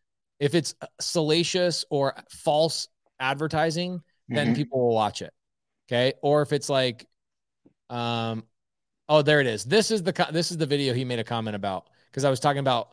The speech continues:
Speaker 1: I used to drive people around in my car, which I don't do that anymore. I will randomly do it. I did it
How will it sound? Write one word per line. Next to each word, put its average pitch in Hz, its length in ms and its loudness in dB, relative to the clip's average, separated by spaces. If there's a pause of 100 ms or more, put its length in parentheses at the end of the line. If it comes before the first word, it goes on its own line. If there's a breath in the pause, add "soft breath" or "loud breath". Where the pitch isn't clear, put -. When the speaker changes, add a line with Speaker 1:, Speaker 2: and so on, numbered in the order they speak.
(300)
Speaker 1:
I 127 80 0
used 151 240 2
to 147 100 0
drive 131 400 2
people 139 240 -2
around 123 300 -2
in 120 60 -4
my 110 140 -2
car, 117 220 2
which 104 160 -2
I 147 80 4
don't 151 200 0
do 127 140 -2
that 107 160 0
anymore. 95 380 -8
I 120 140 -2
will 131 260 -2
randomly 147 560 0
do 135 160 -2
it. 135 60 0
I 117 80 2
did 123 160 -2
it 120 120 -8